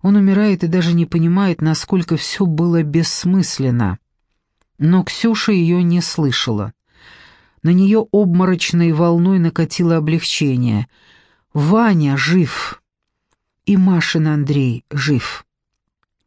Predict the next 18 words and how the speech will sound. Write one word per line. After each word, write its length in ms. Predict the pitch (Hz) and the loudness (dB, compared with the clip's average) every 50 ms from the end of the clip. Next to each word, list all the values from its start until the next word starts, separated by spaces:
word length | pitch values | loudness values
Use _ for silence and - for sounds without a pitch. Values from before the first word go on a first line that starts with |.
| _ _ _ _ _ _ _ _ _ _ _ _ _ _ _ _ _ _ | _ _ _ _ _ _ _ _ _ _ _ _ _ _ _ _ _ _
Она 240 | - 160 202 247 247 | -2 0 2 2 2
села 320 | 226 - - 240 214 196 | 0 0 0 2 2 2
на 160 | 185 175 175 170 | 2 2 0 0
поребрик, 720 | - 165 156 160 202 226 240 220 185 190 185 170 - - | 0 0 2 2 2 2 2 2 2 0 0 0 -2 -4
обхватила 640 | 165 147 - - - 175 175 165 - 220 208 196 | -6 -6 -4 -4 -2 -2 0 0 0 -2 0 0
острые 440 | 190 202 208 190 - - 185 175 170 | 0 0 -2 -2 -2 -2 -2 -2 -2
колени 380 | - - 170 175 190 180 170 165 | -2 -2 0 0 2 2 2 0
руками 460 | 160 165 160 - - 214 214 180 151 | 0 -2 -4 -2 -2 0 0 0 0
и 40 | 139 | -2
стала 380 | - - - 170 165 160 151 | -4 -6 -4 -4 -2 -2 -2
ждать. 500 | 143 143 135 135 123 107 - - - - - _ _ _ _ _ _ _ _ _ _ _ _ _ _ _ | -2 -4 -4 -4 -4 -4 -4 -8 -12 -16 -18 _ _ _ _ _ _ _ _ _ _ _ _ _ _ _
Кто-то 340 | - - - 202 196 175 175 | -14 -6 -2 -2 -2 0 0
накинул 520 | 165 165 165 165 165 - 170 170 165 160 151 | 0 0 0 -2 -2 -2 0 0 0 0 0
ей 180 | 151 165 160 | -2 -2 0
на 140 | 156 156 151 | 0 -2 -2
плечи 400 | - - 170 170 165 - - 151 | -2 -2 -2 -2 -2 -2 -4 -6
теплую 480 | - - 175 156 - - 151 160 160 151 | -4 -4 -4 -4 -4 -2 -2 -2 -2 -2
куртку, 640 | - - 135 127 120 - - - - 113 110 - | -4 -4 -4 -4 -4 -6 -10 -10 -8 -8 -8 -10